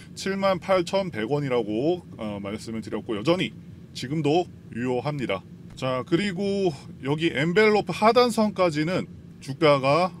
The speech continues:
눌러줄 수 있다. 자, 눌러줄 수는 있지만 여기 하단선 내려오는 순간 반등을 하기 때문에, 자, 이때도 말씀을 드렸었죠. 자, 그렇기 때문에, 자, 이 하단선까지 내려오는지 한번 지켜보실 필요는 있겠고요. 어쨌든 간에 앞으로의 흐름은요, 에프디에이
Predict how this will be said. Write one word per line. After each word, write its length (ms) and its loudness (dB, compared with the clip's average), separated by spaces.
눌러줄 380 2
수 80 -4
있다. 260 -4
자, 160 0
눌러줄 320 4
수는 160 -2
있지만 380 0
여기 140 2
하단선 600 4
내려오는 360 0
순간 320 0
반등을 400 -2
하기 160 -4
때문에, 440 -4
자, 160 -2
이때도 380 0
말씀을 400 -2
드렸었죠. 500 -6
자, 120 -4
그렇기 320 -6
때문에, 640 -4
자, 160 -4
이 160 -4
하단선까지 640 -2
내려오는지 460 -6
한번 420 -6
지켜보실 440 -10
필요는 240 -8
있겠고요. 340 -10
어쨌든 580 -2
간에 340 0
앞으로의 500 0
흐름은요, 540 2
에프디에이 960 2